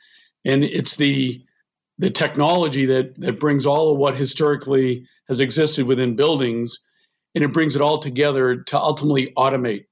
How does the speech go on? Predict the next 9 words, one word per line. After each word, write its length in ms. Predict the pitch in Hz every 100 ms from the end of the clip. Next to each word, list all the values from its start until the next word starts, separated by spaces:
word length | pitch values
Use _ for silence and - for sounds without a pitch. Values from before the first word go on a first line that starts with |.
| _
buildings. 600 | 120 127 110 101 - - - _ _ _ -
And 100 | 180
it, 140 | 127
it's 220 | 113 -
an 80 | 139
ability 420 | 131 147 147 143
now 400 | 135 135 127 127
to 300 | 123 135 123
truly 680 | 120 - 151 139 131 123